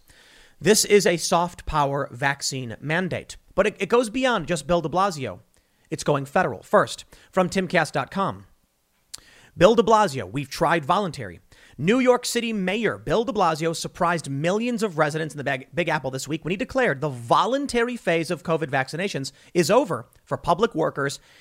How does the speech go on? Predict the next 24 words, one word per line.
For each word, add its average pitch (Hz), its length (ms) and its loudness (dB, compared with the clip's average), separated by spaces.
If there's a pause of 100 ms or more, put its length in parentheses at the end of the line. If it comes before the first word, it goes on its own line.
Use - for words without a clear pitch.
(120)
and 208 100 4
municipal 180 460 0
employees 180 420 2
like 170 180 -2
firefighters, 156 640 0
E 147 80 -4
M 127 160 -4
Ts, 202 340 -6 (220)
teachers, 147 300 -2
and 156 80 -2
others. 165 320 -4 (580)
De 156 60 6
Blasio 226 380 4
was 254 120 -2
speaking 214 380 -4
with 202 160 -2
M 185 100 0
S 180 140 0
N 180 100 -2
B 165 140 -4
C 165 180 -6
host 156 280 -2
Joe 139 160 -2
Scarborough 151 540 -2